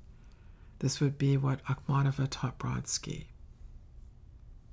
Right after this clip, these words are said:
So the book I quoted from the other day, Remembering Anna Akhmatova by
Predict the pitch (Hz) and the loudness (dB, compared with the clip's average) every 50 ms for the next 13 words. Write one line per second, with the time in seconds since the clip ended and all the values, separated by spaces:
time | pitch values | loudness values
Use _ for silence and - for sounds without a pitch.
0 | - - - - - - - - - - - - - - - - - - - - | -6 -4 -4 -4 -4 -6 -14 -14 -14 -12 -12 -12 -12 -12 -12 -12 -12 -12 -12 -12
1 | - - - - - - - - - - - 254 214 175 180 175 196 247 247 - | -14 -14 -16 -16 -18 -18 -12 -2 0 8 10 12 12 12 12 10 8 8 10 10
2 | 202 175 160 160 - - 202 196 196 180 - - - 156 139 135 139 143 143 151 | 10 10 8 8 6 8 10 10 10 8 6 4 4 4 6 6 6 4 4 2
3 | 147 - - - - - - - - - - - - - - 143 139 139 151 147 | 0 -4 -12 -16 -16 -18 -18 -20 -18 -18 -6 -4 4 8 12 12 12 12 10 6
4 | 156 147 139 135 135 135 - - - - - - 151 156 151 151 147 147 156 151 | 8 8 8 10 8 6 4 -2 -10 -2 6 8 10 12 12 12 12 12 10 10
5 | 151 139 139 143 147 147 120 127 131 - - 135 139 143 151 143 139 143 131 131 | 10 8 8 8 8 8 6 4 2 2 4 6 8 8 8 8 6 4 2 2
6 | - 127 127 | 4 4 4